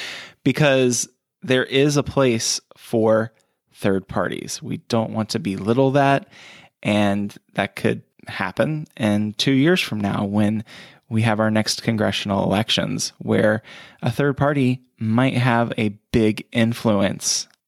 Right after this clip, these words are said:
and you can have a voice if you don't agree with Republicans or Democrats. But as it stands right now, effectively, if you're going to become the president of the United States, you are going to need to run on either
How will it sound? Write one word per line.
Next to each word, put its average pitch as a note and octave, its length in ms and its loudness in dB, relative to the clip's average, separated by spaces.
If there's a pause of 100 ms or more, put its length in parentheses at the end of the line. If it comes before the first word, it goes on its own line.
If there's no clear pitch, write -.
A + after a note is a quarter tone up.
and G#2 420 0
you A2 220 2
can A#2 180 0
have A2+ 220 2
a A2 80 2
voice A#2 420 2
if G#2+ 160 -4
you G#2+ 140 2
don't G2+ 260 0
agree B2 240 2
with G#2+ 180 -2
Republicans G2+ 600 -2
or G2+ 40 0
Democrats. - 580 -4
But - 280 0 (720)
as D3 200 0
it G#3+ 140 0
stands E3+ 380 2
right C#3+ 180 2
now, C3 480 2 (320)
effectively, D#3+ 640 0
if - 140 -4
you're D#3+ 100 4
going E3+ 360 0
to B2+ 600 0 (300)
become A#2+ 380 0
the A2+ 80 -2
president A2 440 0
of G#2 80 0
the G#2+ 60 -4
United G#2 300 -2
States, - 440 -2 (120)
you B2+ 180 4
are C3 140 4
going B2+ 320 0
to - 160 -2
need A#2+ 320 0
to C3+ 200 0
run A#2 460 2 (380)
on A2+ 180 -2
either A2 420 0